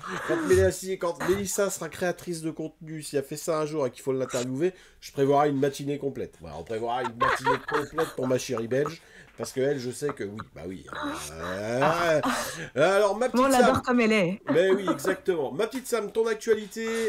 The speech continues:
Speaker 1: euh,
Speaker 2: Oui.
Speaker 1: nous, on va se revoir dans pas très longtemps, puisque, enfin, on se
Speaker 2: Yes.
Speaker 1: sera vu, parce que ta papote va passer, on aura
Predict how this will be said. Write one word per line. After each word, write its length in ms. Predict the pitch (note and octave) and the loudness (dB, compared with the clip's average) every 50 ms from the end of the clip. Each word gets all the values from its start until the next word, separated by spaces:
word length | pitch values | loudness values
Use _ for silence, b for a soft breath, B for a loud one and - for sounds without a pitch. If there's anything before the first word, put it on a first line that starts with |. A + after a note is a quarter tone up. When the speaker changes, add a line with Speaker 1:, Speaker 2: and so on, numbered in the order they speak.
| G3 E3 | 0 2
Speaker 1:
euh, 960 | D#3+ E3+ E3 E3 E3 E3 E3 E3 D#3+ D#3+ D#3+ D#3 D#3 D#3 D#3 D3+ D3+ D3 C#3+ | 4 4 6 6 4 4 4 2 2 2 2 2 2 2 2 2 2 2 2
Speaker 2:
Oui. 60 | C3 B2+ | 0 0
Speaker 1:
nous, 100 | E3 A3+ | -2 -2
on 60 | A#3+ A3+ | -2 -2
va 100 | G#3 F#3 | -2 -2
se 80 | - - | 0 -2
revoir 260 | G3 F#3 G3 F3+ E3 | 0 0 0 -2 -2
dans 100 | E3 D3 | -4 -6
pas 140 | - B3 B3 | -6 -6 -6
très 160 | - B3 A3+ | -2 0 2
longtemps, 340 | A3 G3+ G3+ F3+ D#3+ D3 C3+ | 2 2 0 0 -2 -2 -2
puisque, 360 | C3+ - D3+ D3 - - D3 C#3+ C#3 C3+ C3+ C3+ C3+ C3 C3 C3 C3 C3 | -4 -6 -12 -12 -10 -6 0 2 4 4 4 4 2 0 0 0 -2 -2
enfin, 220 | B2+ - C#3 - | -2 -4 -4 -4
on 80 | - F3 | -4 -4
se 80 | C#3 F3+ | -2 0
Speaker 2:
Yes. 100 | F3+ F3 | 0 0
Speaker 1:
sera 180 | F3 G#3 G3+ G3+ | 2 2 0 0
vu, 160 | G3 G3 F#3 | 0 -2 -4
parce 160 | - C3 - | -6 -6 -6
que 80 | - C3+ | -6 -6
ta 100 | - - | -6 -4
papote 300 | - D#3 D3 E3+ D#3+ C#3 | -6 -6 -6 -6 -6 -4
va 100 | C#3 C#3 | -6 -4
passer, 320 | C#3 D3 - - F3+ E3+ B B B B B - - | -4 -4 -4 -4 -6 -6 B B B B B -10 -8
on 120 | C3+ C#3+ | -6 -4
aura 220 | D3 C3+ C3+ D3+ | -4 -4 -4 -6